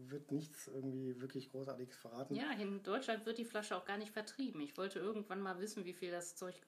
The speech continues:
Speaker 2: kosten würde, wenn man es hier kaufen würde. Ähm,
Speaker 1: Ah.
Speaker 2: ich hab nicht wirklich was gefunden damals dazu. Wahrscheinlich ist das einfach nur ein Großhändler, der an die ganzen,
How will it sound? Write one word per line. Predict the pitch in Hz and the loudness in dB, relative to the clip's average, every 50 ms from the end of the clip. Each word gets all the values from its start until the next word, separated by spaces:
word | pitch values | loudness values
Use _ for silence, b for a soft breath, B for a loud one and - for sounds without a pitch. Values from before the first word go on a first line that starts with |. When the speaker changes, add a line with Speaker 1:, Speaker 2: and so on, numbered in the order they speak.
| - - - | -20 -12 -4
Speaker 2:
kosten | - 240 233 233 - - 190 170 160 | -2 -2 -2 -2 0 0 0 0 2
würde, | 175 208 226 208 190 170 | 4 6 6 6 6 4
wenn | 165 175 | 2 0
man | 175 175 170 170 | 0 0 0 0
es | 165 - | -2 -4
hier | - 165 160 | -4 -4 -6
kaufen | - - 190 185 214 226 - 185 151 147 | -2 0 2 2 2 2 0 -4 -4 0
würde. | 156 156 156 180 233 269 B B B B B B B B B B - - 165 | 0 0 2 2 0 -2 B B B B B B B B B B -2 0 0
Ähm, | 160 165 165 | 0 2 0
Speaker 1:
Ah. | 196 185 | 2 2
Speaker 2:
ich | - 196 | 2 2
hab | 196 - | 2 2
nicht | 208 208 208 - 190 | 0 -2 -2 0 -2
wirklich | 196 196 196 196 190 - - | 2 2 4 2 2 2 0
was | 175 170 - | -2 -2 -2
gefunden | - 190 - - 170 156 156 151 147 143 | -4 -6 -6 -4 -4 -2 -2 0 0 0
damals | 139 131 131 135 135 135 131 - | 0 0 0 0 -2 -2 -2 -4
dazu. | 135 131 131 - - 143 143 135 | -6 -6 -6 -6 -8 -6 -4 -2
Wahrscheinlich | 143 143 - 165 160 160 160 156 | -2 -4 -2 -4 -4 -6 -4 -6
ist | 160 160 - | -6 -4 -2
das | 175 160 - | -4 -4 -2
einfach | - 143 160 160 165 151 | -2 -4 -2 -2 -4 -4
nur | 165 170 165 160 | -4 -4 -4 -4
ein | 160 160 | -4 -4
Großhändler, | 156 160 180 185 - - 180 180 175 - 180 170 165 165 | -2 -2 -2 -2 0 0 -2 -2 0 0 0 2 2 2
der | 160 160 160 151 | 2 2 2 2
an | 156 160 | 2 2
die | 160 160 | 0 -2
ganzen, | 151 151 151 - - 160 156 156 156 151 | -2 -2 -2 -2 -6 -6 -4 -4 -4 -6